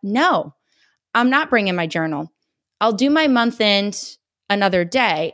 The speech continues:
I'll get it done. But today is not about me reflecting on my business."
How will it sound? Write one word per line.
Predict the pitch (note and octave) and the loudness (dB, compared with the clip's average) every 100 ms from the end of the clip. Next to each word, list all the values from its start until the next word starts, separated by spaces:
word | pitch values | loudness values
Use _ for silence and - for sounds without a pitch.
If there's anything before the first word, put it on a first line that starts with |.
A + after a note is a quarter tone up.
| _ | _
I'll | F#3+ | -4
get | F#3 C4+ A#3+ | 0 0 0
it | - E3+ | -4 -4
done. | G#3+ B3+ A#3 D#3+ F3 - - - | 0 2 2 0 -4 -8 -20 -4
But | G#3+ G#3+ | -4 -2
today | - F#3+ C4+ D#4 A3+ G3 - | -4 0 0 2 2 0 0
is | G3+ G3 | -4 -2
not | G#3 B3 C4+ - | 0 0 0 -2
about | F3+ G3+ A3+ G#3 F#3 | -2 0 2 2 0
me | F#3+ G#3+ A3 G3+ | -4 -2 -2 -2
reflecting | F#3 F#3 - G#3 G#3 G#3 G3+ | -2 -6 -2 -2 -2 -8 -8
on | - F#3 F3+ F3+ | -4 -2 -2 -2
my | F3 | -4
business." | F3 A3 G#3+ G3 | 0 -2 0 -4